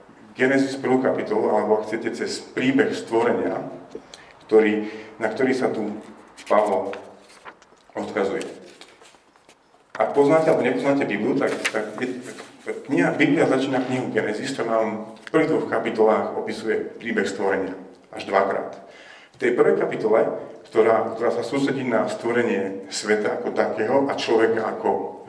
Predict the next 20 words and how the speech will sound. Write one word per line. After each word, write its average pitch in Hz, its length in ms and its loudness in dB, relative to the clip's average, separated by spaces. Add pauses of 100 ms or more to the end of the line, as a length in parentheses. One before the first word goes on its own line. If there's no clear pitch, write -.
vrchol 143 320 4
stvorenia, - 560 -6 (560)
tak 110 240 0
tam 139 80 4
sa - 80 0
dozvedáme, 104 560 0
že 101 240 -6
muž 120 480 -2
a 110 80 -6
žena 107 640 -4 (300)
boli 101 260 -4
stvorení 113 600 4 (100)
na 98 160 -4
Boží 117 320 4
obraz. - 480 0 (720)
V - 60 -20
tom 104 180 4 (480)
sú 110 160 -8
si - 460 -6
rovní. - 500 2